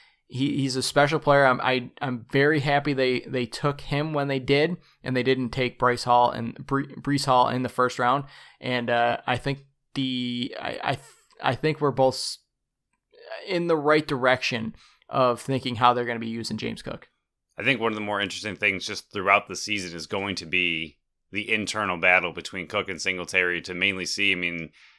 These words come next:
Speaker 2: are they going to stick with Singletary next year? I know we kinda talked about it on the last show. It all depends on Singletary's price and what his free agent price might look like.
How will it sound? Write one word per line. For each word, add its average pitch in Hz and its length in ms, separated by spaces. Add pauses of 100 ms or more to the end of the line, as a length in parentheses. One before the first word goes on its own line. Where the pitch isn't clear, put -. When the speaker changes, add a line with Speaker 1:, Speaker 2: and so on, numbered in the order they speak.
(200)
Speaker 2:
are 110 200
they 101 180
going 98 320
to 101 200
stick - 260
with 92 100
Singletary 95 500
next 92 300
year? 95 320
I 90 80
know 92 100
we 90 120
kinda 98 220
talked 92 200
about 92 140
it 87 40
on 85 60
the 85 60
last 92 240
show. 92 260
It 90 160
all 98 140
depends 92 340
on 82 100
Singletary's 92 520
price 143 400
and 98 120
what 90 120
his 95 260
free 110 240
agent 107 320
price 107 300
might 98 180
look 104 220
like. 110 380